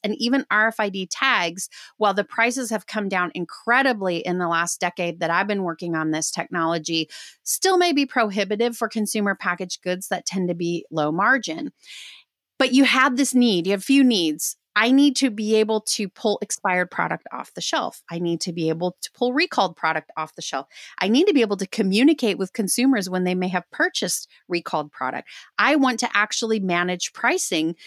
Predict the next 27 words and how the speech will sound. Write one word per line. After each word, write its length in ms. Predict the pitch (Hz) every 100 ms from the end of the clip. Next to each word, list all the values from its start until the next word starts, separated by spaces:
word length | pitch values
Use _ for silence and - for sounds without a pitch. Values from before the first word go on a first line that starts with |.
| -
based 260 | - 214 -
on 120 | 240
the 80 | 226
production 640 | - 208 190 240 - 277
date 240 | 214 175 185
or 80 | 196
the 120 | 196
freshness 600 | - 190 214 - 208 -
date 240 | 160 156 -
of 160 | 175
product. 400 | - 254 269 - _ - - _
None 340 | 202 220 233
of 140 | 269 262
that 180 | 240 220
is 140 | 208
possible 720 | - 208 202 202 220 190 175
with 140 | 175 180
a 80 |
one-dimensional 720 | 170 170 175 170 151 - 160 151
barcode. 560 | 156 208 - 156 135 - _ _ _ _ _ _ - -
And 200 | 208 185
this 180 | 185 -
was 200 | 233 214
really 200 | 202 208
the 160 | 208
impetus 600 | 190 180 175 - 170 - - - -
behind 540 | 175 175 185 180 190